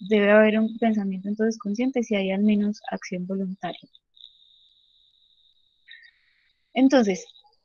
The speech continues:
siempre ha habido críticas a ese razonamiento, porque muchos dicen que el, un proceso de información no consciente podría producir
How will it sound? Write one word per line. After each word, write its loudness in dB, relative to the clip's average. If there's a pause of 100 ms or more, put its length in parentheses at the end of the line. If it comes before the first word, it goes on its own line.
(440)
siempre 4
ha 12
habido 8
críticas 4
a 8
ese 4
razonamiento, 6 (480)
porque 2 (400)
muchos 2 (160)
dicen 6
que 2
el, 4
un 4
proceso 2
de 4
información -2
no -2
consciente -2
podría -2
producir -4